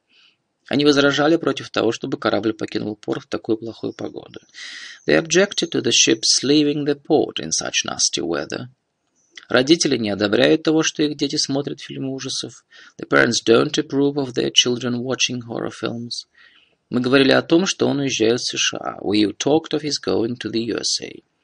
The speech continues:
Я настаиваю на том, чтобы они заплатили немедленно. I insist on them paying at once.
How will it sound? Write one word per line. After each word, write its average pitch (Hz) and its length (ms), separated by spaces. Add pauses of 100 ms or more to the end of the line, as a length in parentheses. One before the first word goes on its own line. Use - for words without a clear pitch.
(260)
Я - 80
настаиваю 107 420
на 113 140
том, 131 260
чтобы 143 320
они 113 160
заплатили 113 540
немедленно. 90 580 (380)
I 98 180
insist - 480
on 101 180
them 117 220 (100)
paying 120 500 (140)
at 113 240
once. - 540